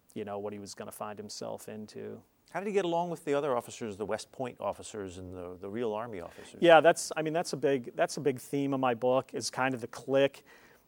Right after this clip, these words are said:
Speaker 1: in the, uh, Army of the Potomac, which was the Union Army, but the cliques in the Army between, you know, what,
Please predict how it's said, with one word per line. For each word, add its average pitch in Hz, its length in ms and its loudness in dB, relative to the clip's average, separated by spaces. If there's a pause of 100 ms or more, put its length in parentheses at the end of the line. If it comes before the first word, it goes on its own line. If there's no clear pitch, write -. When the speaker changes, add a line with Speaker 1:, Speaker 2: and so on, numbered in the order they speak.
Speaker 1:
in 135 220 0
the, 131 180 2
uh, 131 80 2
Army 131 300 2
of 131 60 0
the 131 60 0
Potomac, 127 540 -4
which 127 140 -8
was 113 120 -6
the 127 100 -6
Union 127 300 -4
Army, 123 460 -4
but 123 140 -10
the 131 60 -6
cliques - 640 0 (120)
in 139 100 -4
the 127 160 -2
Army 127 380 0
between, 127 560 -4
you 123 80 -4
know, 117 140 -2
what, 123 260 0